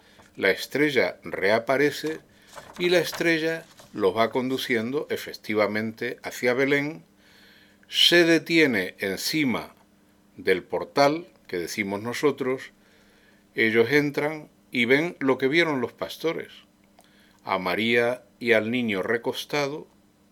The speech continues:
no citan a José, cosa rara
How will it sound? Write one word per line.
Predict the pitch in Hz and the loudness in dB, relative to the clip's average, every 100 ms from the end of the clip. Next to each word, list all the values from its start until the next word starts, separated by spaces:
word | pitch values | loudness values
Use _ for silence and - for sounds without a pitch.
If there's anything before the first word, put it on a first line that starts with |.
| _ _ _ _ - | _ _ _ _ -8
no | 131 | -6
citan | - 131 107 95 | -4 0 0 0
a | 87 | -4
José, | 95 - 151 - _ _ _ _ _ _ - | -8 -8 -8 -10 _ _ _ _ _ _ -6
cosa | 101 - | -2 0
rara | 104 113 117 139 147 | 2 2 2 0 -2